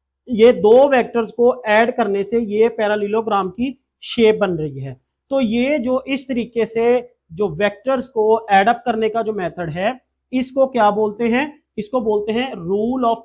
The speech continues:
parallelogram for addition। Rule of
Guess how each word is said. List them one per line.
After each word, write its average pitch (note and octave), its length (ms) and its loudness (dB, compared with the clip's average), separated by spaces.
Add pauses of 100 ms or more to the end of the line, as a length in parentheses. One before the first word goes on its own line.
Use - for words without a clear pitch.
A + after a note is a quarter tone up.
parallelogram F#3+ 1040 -4 (340)
for G3 300 0 (200)
addition। F#3 320 -2 (840)
Rule B3 840 4 (200)
of F#3 420 -2